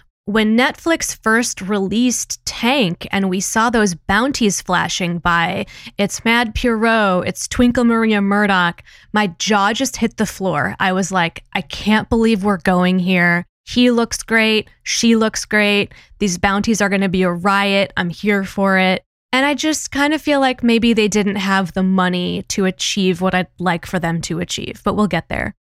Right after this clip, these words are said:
The name of this episode is not Pierrot Le Fou, even though that's where the vast majority of inspiration for this episode came from. I always thought that the term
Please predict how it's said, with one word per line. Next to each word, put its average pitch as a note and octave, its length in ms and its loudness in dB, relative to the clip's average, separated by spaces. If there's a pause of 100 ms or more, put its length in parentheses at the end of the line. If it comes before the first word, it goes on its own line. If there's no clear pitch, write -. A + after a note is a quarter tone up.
(160)
The B3 80 2
name F4+ 260 2
of E4 140 -2
this C4+ 180 0
episode G#3+ 640 0
is G#3+ 200 -2
not C4 520 2
Pierrot A3 380 2
Le G3 120 0
Fou, F#3 560 0 (120)
even C4 340 2
though A3 260 4
that's F#3+ 340 -2
where F#3+ 160 0
the F3+ 120 -2
vast G#3 420 0
majority F#3+ 500 2
of F#3 120 0
inspiration F3+ 760 -2
for F#3 100 -2
this F3+ 200 -2
episode E3+ 480 -4
came E3 260 -6
from. E3+ 400 -4 (360)
I A3 140 2
always D#4 300 0
thought A3 260 0
that G#3 200 0
the G#3 60 0
term G3 380 0